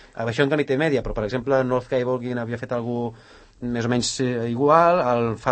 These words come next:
dos dies vèiem que deien que el Messi tenia unes bambes, unes botes amb uns xips per saber exactament com accelerava o com deixava d'accelerar.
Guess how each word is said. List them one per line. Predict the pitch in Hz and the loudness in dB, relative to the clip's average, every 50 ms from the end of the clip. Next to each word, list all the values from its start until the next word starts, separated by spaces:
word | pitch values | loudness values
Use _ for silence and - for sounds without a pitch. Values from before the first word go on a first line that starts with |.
| 120 120 | 0 0
dos | 117 107 123 | 0 -2 0
dies | 127 127 120 110 120 | 0 0 0 0 -2
vèiem | 120 113 110 117 117 117 120 117 113 | -4 -4 -4 -4 -2 -4 -4 -4 -4
que | 127 117 | -6 -6
deien | 120 120 120 117 117 | -4 -4 -4 -4 -4
que | 117 | -4
el | 117 113 | -2 -2
Messi | 117 120 113 - - 127 123 117 110 - - - - - | 0 -2 -2 -2 -2 -2 -2 -2 -4 -8 -12 -20 -20 -6
tenia | - 127 120 120 117 | -2 -2 0 2 2
unes | 117 120 117 117 120 117 113 110 110 117 | 2 2 2 2 2 2 0 2 2 2
bambes, | 120 120 120 117 117 113 113 110 117 | 2 2 2 2 0 0 -2 -4 -6
unes | 117 117 117 101 113 | -6 -6 -4 -4 -4
botes | 120 120 117 113 113 | -4 -4 -4 -4 -4
amb | 117 | -4
uns | 117 113 - - | -4 -4 -4 -4
xips | 127 127 120 - | -4 -6 -4 -6
per | - 123 - - | -8 -8 -6 -6
saber | 120 117 120 120 | -4 -4 -4 -4
exactament | 117 120 120 110 - 113 117 120 | -4 -6 -8 -8 -8 -8 -8 -6
com | 113 120 117 113 | -6 -6 -8 -8
accelerava | 104 - - 113 110 110 120 123 120 120 120 120 117 117 - - - - - - | -8 -8 -6 -6 -4 -2 -2 -2 -2 -2 -4 -4 -6 -8 -14 -20 -20 -20 -16 -12
o | - 117 | -10 -8
com | 117 120 117 | -6 -4 -4
deixava | 113 110 - 120 117 117 | -4 -4 -4 -2 -2 -2
d'accelerar. | 113 113 - 131 117 117 123 135 139 151 160 | -4 -4 -4 -4 -2 0 2 0 0 -2 -6